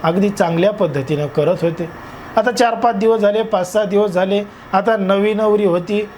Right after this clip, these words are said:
म्हणून तिला हे जास्त काम सांगत नव्हते, पण मात्र नवी नवरी म्हणायची, "नाही, नाही, मीच स्वयंपाक करणार, मीच हे करणार, मीच ते करणार." मग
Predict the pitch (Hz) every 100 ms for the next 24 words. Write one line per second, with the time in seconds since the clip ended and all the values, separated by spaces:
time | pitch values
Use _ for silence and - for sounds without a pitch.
0 | - 170 196 196 202 185 175 185 190 175
1 | 185 175 151 170 226 269 240 220 240 -
2 | - - 254 262 262 247 247 247 247 247
3 | 240 233 220 220 226 220 208 196 196 190
4 | 185 - - 190 180 185 180 - - -
5 | 190 196 175 175 185 185 185 180 180 175
6 | 185 175 180 185 185 180 - - 185 226